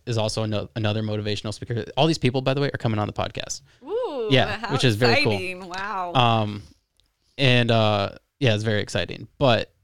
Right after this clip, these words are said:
Speaker 1: I don't remember where I was going with this. <laughs>
Speaker 2: Um, you were talking about
Speaker 1: Oh, I was talking to the, I was talking to this guy,
Speaker 2: Yeah.
Speaker 1: um,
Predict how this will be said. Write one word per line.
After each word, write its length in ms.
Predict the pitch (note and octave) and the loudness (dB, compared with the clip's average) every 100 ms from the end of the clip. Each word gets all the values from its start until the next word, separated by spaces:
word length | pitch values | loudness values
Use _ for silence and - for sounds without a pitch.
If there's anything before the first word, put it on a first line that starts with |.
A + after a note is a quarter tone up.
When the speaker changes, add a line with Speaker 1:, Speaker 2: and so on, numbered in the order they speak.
| _ - | _ -4
Speaker 1:
I 60 | D3+ | 0
don't 120 | F#3+ | 2
remember 280 | E3+ C#3 C3 | 2 0 -2
where 140 | B2+ | -4
I 20 | |
was 100 | A#2 | -6
going 220 | A2+ A2+ | -8 -8
with 100 | - | -8
this. 160 | - - | -10 -8
<laughs> 100 | A2+ - - - _ A3+ | -8 -6 -8 -12 _ -6
Speaker 2:
Um, 320 | A#3+ A#3+ A#3+ | -2 -2 -4
you 260 | A#3 B3+ | -6 -8
were 360 | C4 C4 B3 A#3+ | -4 -2 -2 -4
talking 600 | B3 C4+ A3+ B3+ A3+ A3 | -8 -12 -12 -12 -16 -16
about 920 | G#3 - G#3 G3 G3 G3 F#3+ F#3+ - _ _ _ _ _ _ _ _ _ _ _ _ _ _ _ _ _ _ _ - | -18 -16 -12 -8 -6 -6 -6 -8 -10 _ _ _ _ _ _ _ _ _ _ _ _ _ _ _ _ _ _ _ 0
Speaker 1:
Oh, 260 | G3 A2+ - | 2 2 2
I 80 | C3+ | 2
was 120 | B2+ | 4
talking 240 | D#3+ D#3+ D3+ | 4 4 4
to 100 | C#3 | 2
the, 120 | - | 2
I 80 | A#2+ | 0
was 100 | A#2 | 2
talking 180 | E3 D#3+ | 2 4
to 60 | |
this 140 | A#2 A2 | 2 4
guy, 440 | A2 F#2 - - - | 2 2 -4 -14 -10
Speaker 2:
Yeah. 140 | E3+ | -4
Speaker 1:
um, 420 | B2+ A2 G#2+ G2+ | 2 2 2 0